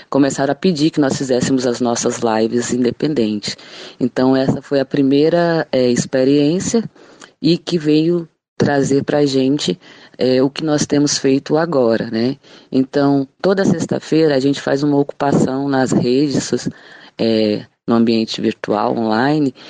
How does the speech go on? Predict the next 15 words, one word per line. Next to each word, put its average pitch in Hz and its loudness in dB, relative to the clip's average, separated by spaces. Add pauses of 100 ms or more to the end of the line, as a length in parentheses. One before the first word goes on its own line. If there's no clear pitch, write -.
(240)
de 123 -4
produtos 143 0
e, 131 2
de 123 0
no-, 123 0
e 123 0
dos 127 -4
nossos 127 0
trabalhos, 120 -2
né? 113 -8 (360)
Então, 123 0
uma 131 2
sexta-feira 143 0
tem 147 -2
live, 156 0